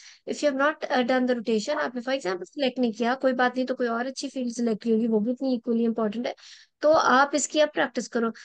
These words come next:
There are few people also जो जगह जगह courses भी करा रहे हैं एक दो महीने के, दो हफ्तों के, but वो भी ठीक है, but then rotations भी ठीक है, but then आप Google पे भी देखो, हर चीज तो net पे available है, YouTube पे videos available है।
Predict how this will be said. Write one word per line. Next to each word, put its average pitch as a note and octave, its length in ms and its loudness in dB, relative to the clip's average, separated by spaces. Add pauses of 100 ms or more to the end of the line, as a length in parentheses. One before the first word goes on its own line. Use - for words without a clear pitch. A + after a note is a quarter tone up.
(240)
There C#4+ 260 6
are - 120 -8
few D4+ 180 -4
people D#4 480 2
also C4+ 260 0
जो C4 300 0
जगह A#3 300 -2
जगह B3 260 -2
courses B3 460 -4
भी D#4+ 80 -4
करा C4 260 0
रहे A3 120 2
हैं A#3 60 2
एक G#3+ 120 -2
दो A3 120 0
महीने G#3 320 2
के, B3 120 -8
दो A3 220 -2
हफ्तों A#3 280 -8
के, C#4+ 80 -6
but D4+ 260 0 (480)
वो A#3 140 6
भी C#4+ 240 0
ठीक D#4 220 -2
है, F#4+ 180 2 (120)
but C#4 180 0
then D4 300 0 (360)
rotations A#3 560 -2
भी D#4 80 -4
ठीक D4+ 220 -6
है, F4 100 2
but C#4 300 2
then C4 260 2
आप A#3+ 200 0 (220)
Google C4+ 360 -2
पे F4 60 -2
भी F4 140 0
देखो, C#4 360 0
हर F4+ 220 0
चीज G4 380 -4
तो A4+ 60 -2
net F4+ 260 -2
पे F4+ 80 0
available E4 400 0
है, E4+ 80 0
YouTube D#4 280 -2
पे C5 260 2
videos C#4 280 0
available A3 520 2
है। C#4 100 -6